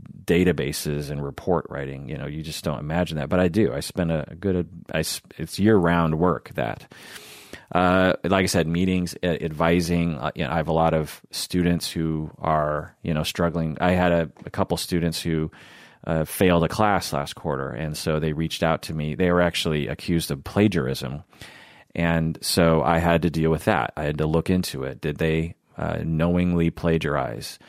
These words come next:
What's the consequence for that? Do I need to initiate a consequence? And then the emotional side of that, 'cause the student is, you know, humiliated and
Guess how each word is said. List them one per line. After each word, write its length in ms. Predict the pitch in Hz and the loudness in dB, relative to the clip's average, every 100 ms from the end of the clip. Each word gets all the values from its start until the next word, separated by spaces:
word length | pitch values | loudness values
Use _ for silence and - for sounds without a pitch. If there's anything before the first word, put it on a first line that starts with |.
| - - - - | -20 -20 -20 -6
What's 300 | 78 80 - | -2 0 -2
the 100 | - | -4
consequence 640 | - 104 98 - - 69 | 0 2 2 -2 -4 -6
for 140 | - 69 | -6 -6
that? 220 | 64 - - | -6 -8 -2
Do 200 | 87 87 | 2 4
I 120 | 85 | 4
need 260 | 85 90 - | 2 0 0
to 200 | 87 82 | -2 0
initiate 500 | 85 92 - 71 69 | 0 0 -2 -4 -6
a 40 | |
consequence? 840 | - - - - - - - - - - - _ | -8 -10 -10 -14 -12 -12 -12 -16 -18 -20 -20 _
And 160 | 90 87 | 0 2
then 340 | 87 82 80 - _ _ | 4 2 -2 -6 _ _
the 100 | 95 | 0
emotional 500 | 87 92 131 - 78 | 2 4 4 2 -4
side 300 | 71 - 64 | -4 -4 -4
of 80 | 69 | -4
that, 220 | 67 67 | -6 -6
'cause 160 | - 82 | -4 -4
the 80 | 82 | -4
student 500 | - 87 82 85 - | -4 -2 -2 -4 -6
is, 460 | 80 78 78 - - _ | -6 -6 -6 -10 -14 _
you 100 | 98 | -6
know, 120 | 73 | -4
humiliated 880 | 80 101 98 113 98 65 55 65 - | -4 -2 2 4 4 2 -6 -12 -12
and 400 | 78 76 71 71 | -10 -8 -8 -10